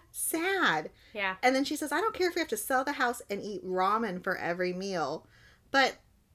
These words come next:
Speaker 2: That does matter.
Speaker 1: it does. And I'm not saying you have to have, you know, so much money or so many things, but she is providing for her kids. I mean, I would assume her kids do want to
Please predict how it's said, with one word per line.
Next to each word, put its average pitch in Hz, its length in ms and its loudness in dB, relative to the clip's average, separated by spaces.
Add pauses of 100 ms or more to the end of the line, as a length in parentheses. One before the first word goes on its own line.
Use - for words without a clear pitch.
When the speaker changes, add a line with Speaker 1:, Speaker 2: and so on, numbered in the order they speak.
(280)
Speaker 2:
That 294 180 2
does 320 220 2
matter. 294 440 2
Speaker 1:
it 254 160 -2
does. 427 440 -2
And 277 120 0
I'm 427 80 2 (120)
not 453 100 0
saying 320 240 0
you 254 120 2
have - 420 -6
to 160 80 -6
have, 170 500 2 (320)
you 202 160 -6
know, 127 240 -6 (500)
so 240 280 2
much 196 260 -4
money 196 320 -2
or 156 80 0
so 190 200 -4
many 175 200 -6
things, 202 400 -6
but - 260 0 (560)
she - 340 -4
is 311 240 2
providing 170 400 2
for 147 180 -2
her 156 120 -2
kids. 139 380 -4
I 190 80 0
mean, 196 160 -4
I 240 180 0
would 330 160 -2
assume 277 480 -2
her 214 120 -4
kids 196 260 -6
do 277 280 -2
want 185 320 -4
to 165 400 -2